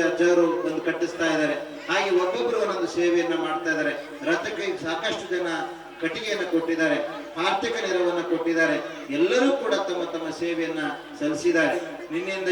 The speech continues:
ಏಳು ದಿನಗಳ ಕಾಲ ಸುಮಾರು ನೂರಾರು ಜನ ತುಲಾಭಾರವನ್ನು ಮಾಡೋ ಮುಖಾಂತರ ಅವರ ಭಕ್ತಿಯನ್ನ ಸಮರ್ಪಣೆ ಮಾಡಿದ್ದೀರಿ.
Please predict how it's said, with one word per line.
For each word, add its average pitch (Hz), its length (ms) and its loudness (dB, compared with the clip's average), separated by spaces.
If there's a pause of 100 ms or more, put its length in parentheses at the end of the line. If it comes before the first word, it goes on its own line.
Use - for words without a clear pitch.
(120)
ಏಳು 190 220 4
ದಿನಗಳ 175 240 0 (160)
ಕಾಲ 185 140 2 (140)
ಸುಮಾರು 175 340 0
ನೂರಾರು 208 440 2 (400)
ಜನ 185 120 4 (520)
ತುಲಾಭಾರವನ್ನು 196 760 4
ಮಾಡೋ 170 160 -2 (100)
ಮುಖಾಂತರ 170 480 -4
ಅವರ 156 100 -2 (100)
ಭಕ್ತಿಯನ್ನ 170 400 0 (100)
ಸಮರ್ಪಣೆ 156 440 -4 (100)
ಮಾಡಿದ್ದೀರಿ. 147 380 -2